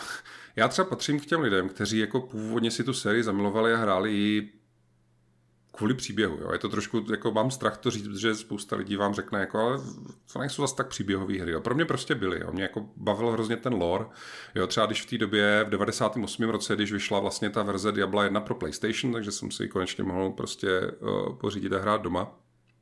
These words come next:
Že jak jsem vysvětloval, tak tenkrát jsem neměl na výkonný počítač. Tak oni do té PlayStationové verze přidali, že tam, a, jeden nějaký z těch herců, tak tam prostě předčítal vlastně ten,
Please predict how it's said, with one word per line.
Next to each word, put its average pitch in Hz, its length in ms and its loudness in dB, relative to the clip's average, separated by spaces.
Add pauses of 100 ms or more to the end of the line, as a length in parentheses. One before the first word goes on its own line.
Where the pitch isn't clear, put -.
(360)
Že - 120 -8
jak - 160 -8
jsem 87 160 -4
vysvětloval, 82 440 -2
tak - 120 -4
tenkrát - 360 -8
jsem - 100 -4
neměl 92 200 -2
na 95 60 0
výkonný 98 300 -2
počítač. - 480 -4 (580)
Tak 98 140 2
oni 101 160 4
do 107 60 4
té 120 120 4
PlayStationové 113 560 2
verze 107 220 4
přidali, 110 380 2
že 101 100 0
tam, 110 500 0
a, 98 400 2
jeden 104 420 0 (100)
nějaký 104 280 0
z - 40 -6
těch 117 200 0
herců, 110 600 0 (640)
tak - 120 -8
tam 98 160 0
prostě 107 300 0
předčítal - 680 0
vlastně 107 360 2
ten, 113 360 2